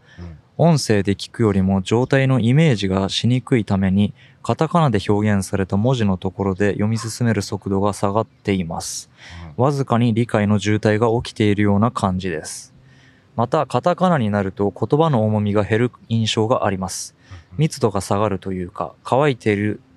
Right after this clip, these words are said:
Speaker 2: というか、なんとなく軽いんです。口語は口から発せられるものなので、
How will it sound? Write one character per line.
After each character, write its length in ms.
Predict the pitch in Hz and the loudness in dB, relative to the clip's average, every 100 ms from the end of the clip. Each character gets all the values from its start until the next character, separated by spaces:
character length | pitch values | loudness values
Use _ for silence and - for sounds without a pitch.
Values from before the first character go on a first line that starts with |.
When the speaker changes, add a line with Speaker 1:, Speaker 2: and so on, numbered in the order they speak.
| _ - | _ -4
Speaker 2:
と 140 | 104 | -2
い 100 | 104 | 0
う 80 | 92 | 0
か、 260 | 104 107 - _ | 0 -2 -4 _
な 140 | 117 135 | -4 -2
ん 80 | |
と 100 | 131 143 | 0 -2
な 100 | 139 | -2
く 100 | 98 | -4
軽 240 | - 120 | -2 0
い 60 | 101 | 0
ん 60 | |
で 100 | 85 | -4
す。 240 | - - - - - - - | -8 -14 -20 -20 -20 -20 -2
口 260 | 147 147 | 2 4
語 140 | 139 139 | 4 2
は 140 | 135 | 2
口 260 | - 113 - | -2 -6 -2
か 100 | 123 | -2
ら 80 | |
発 220 | 117 117 - | -2 -4 -6
せ 260 | - 120 | -6 -2
ら 140 | 117 117 | 0 2
れ 100 | 113 | 2
る 100 | 113 | 2
も 120 | 113 | 2
の 140 | 120 | 2
な 100 | 98 | 2
の 160 | 92 | 0
で、 80 | 92 | -2